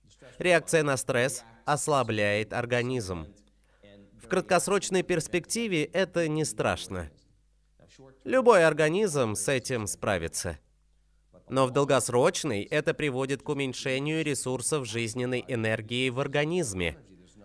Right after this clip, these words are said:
Нет энергии для лечения, нет энергии для роста и восстановления. Итак, что мы предлагаем? Когда человек перестаёт быть жертвой своего окружения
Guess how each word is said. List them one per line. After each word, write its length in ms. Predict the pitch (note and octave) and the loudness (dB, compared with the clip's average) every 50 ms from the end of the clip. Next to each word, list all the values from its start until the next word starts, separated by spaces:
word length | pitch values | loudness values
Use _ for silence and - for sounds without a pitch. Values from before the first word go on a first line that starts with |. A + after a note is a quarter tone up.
| - - _ _ _ - | -20 -20 _ _ _ -6
Нет 360 | D#3 D#3+ D#3+ E3 F#3+ G#3 - | -2 2 2 4 2 2 2
энергии 520 | G#3+ G#3 G3 F#3 F#3 F3+ F3+ F3 F#3+ F#3 F3 | 2 2 4 4 2 2 2 0 -2 -2 0
для 140 | D#3+ E3+ | 0 -2
лечения, 640 | D#3+ D#3 D3 - - D3 A#2+ G#2+ G2+ F#2 E2+ E2 D#2+ - - | -2 -2 -4 -4 -4 -4 -2 -2 -2 -2 -4 -4 -6 -10 -8
нет 320 | A#2+ C3 C#3+ D3 D3+ D3 F3+ | -6 -2 0 0 0 0 -2
энергии 420 | E3+ D#3 C#3+ C#3+ D3 D3 E3 E3 | -2 -2 -2 -2 -2 -2 -4 -2
для 180 | D#3+ E3 D#3+ C#3+ | 0 2 2 2
роста 360 | A#2+ G#2+ G#2 - - C#3+ C#3 | 2 0 -2 -2 -2 -4 -4
и 480 | - - D3+ C3 C3 C#3 C#3 C3+ B2 A2 - - - - - - | -4 -4 -6 -4 -2 -2 -2 -2 -4 -6 -10 -20 -20 -20 -8 -2
восстановления. 880 | D3 D#3+ D#3 - E3+ E3+ F3 F#3 G3+ G3+ F3 A#2+ G2 F#2+ F#2 E2+ D#2+ - _ _ _ _ _ _ _ _ | -2 0 0 0 0 2 2 2 2 0 0 0 0 0 -2 -2 -4 -8 _ _ _ _ _ _ _ _
Итак, 320 | - F3+ F3 - D#3+ A2+ - | -2 -2 2 2 2 0 0
что 220 | - - G#3+ A3 | 0 0 2 2
мы 100 | G#3+ G#3 | 2 2
предлагаем? 680 | - G3+ F#3+ E3+ F3 D#3+ B2+ G#2 F2 D#2+ D#2 D2 D2 - _ _ _ _ _ - - - - - - - | 2 2 0 2 2 2 2 2 0 0 -2 -6 -10 -18 _ _ _ _ _ -20 -20 -20 -20 -20 -8 -2
Когда 280 | - G3+ G3+ F#3 A3 G#3+ | 0 2 2 4 2 2
человек 440 | - - F#3 F#3+ F#3+ F3 F3+ - - | 2 2 2 4 4 4 2 2 0
перестаёт 480 | E3 D#3 D3 - - D#3 D#3 D#3 D3 | 0 0 0 0 0 0 2 2 0
быть 200 | B2+ C#3 D3+ C3+ | 0 0 -2 0
жертвой 400 | A2 C#3+ F3+ E3 C3+ - C3 B2 | 0 2 0 0 0 -2 -4 -4
своего 420 | A2 - C3 C#3 C#3+ C#3+ C3+ C#3+ C3 | -4 -2 -2 0 0 0 2 2 2
окружения 920 | A#2+ - C#3 C#3+ A#2+ C#3 F3+ F#3 F3 C#3+ B2 A2+ G#2+ G2 F2+ E2+ F2 | 2 0 -2 -2 0 0 0 0 2 0 0 0 0 0 -2 -4 -6